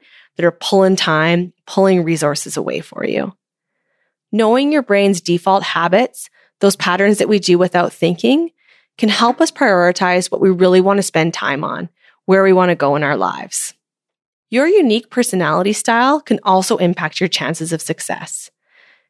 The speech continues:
Check out my free quiz at D R Nicole Byers dot com forward slash quiz to find your stress personality.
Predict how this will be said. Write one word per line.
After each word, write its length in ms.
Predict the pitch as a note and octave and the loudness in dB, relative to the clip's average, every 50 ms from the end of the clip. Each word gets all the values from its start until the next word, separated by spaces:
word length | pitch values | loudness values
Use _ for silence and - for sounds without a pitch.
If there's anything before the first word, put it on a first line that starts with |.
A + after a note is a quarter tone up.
| _ _ | _ _
Check 220 | - - C4+ C#4 F#4 | -4 -2 0 2 2
out 140 | G4 G4 | 2 2
my 120 | F#4+ F#4+ F4+ | 2 0 0
free 300 | - - - A3 A#3 A3+ | 0 0 0 0 0 0
quiz 480 | - - F3 D#3+ D#3 E3 F#3 G#3 - - | 0 0 2 2 4 2 2 0 0 -2
at 140 | F3 F3 - | -4 -2 0
D 80 | F#3 | 0
R 120 | F3+ F#3 G3 - A3+ | 0 0 0 0 2
Nicole 360 | A3+ A3+ A3+ - G3 G3 G3 | 2 0 0 0 0 0 0
Byers 400 | F#3+ F3 D#3+ D#3+ D#3+ E3 E3+ - | 0 0 0 2 2 0 0 0
dot 200 | - E3 D3 - | -2 -2 -2 -4
com 460 | - - A3 A3+ A3+ A3+ A3+ A#3 A3 - _ | -2 0 2 2 2 2 2 0 -2 -4 _
forward 300 | - G#3+ G#3+ A3 G#3+ G#3+ | 0 2 4 4 2 2
slash 300 | - - F#3+ F#3 F#3 - | 0 -2 -2 -2 -2 -4
quiz 420 | - - G3 F#3 F#3 F#3 F#3 F3+ | -4 0 0 2 4 2 2 0
to 120 | - - F3+ | -2 -4 -4
find 280 | - - E3+ E3+ E3+ | -2 -2 -2 0 0
your 100 | E3+ E3+ | 0 0
stress 300 | E3+ - - D3+ C#3+ - | -2 0 -2 -2 -4 -4
personality. 800 | - - F3 E3 - - - B2+ - - - - - F#3+ G3 - | -4 -6 -4 -4 -4 -4 -4 -4 -2 -4 -4 -4 -4 -6 -6 -8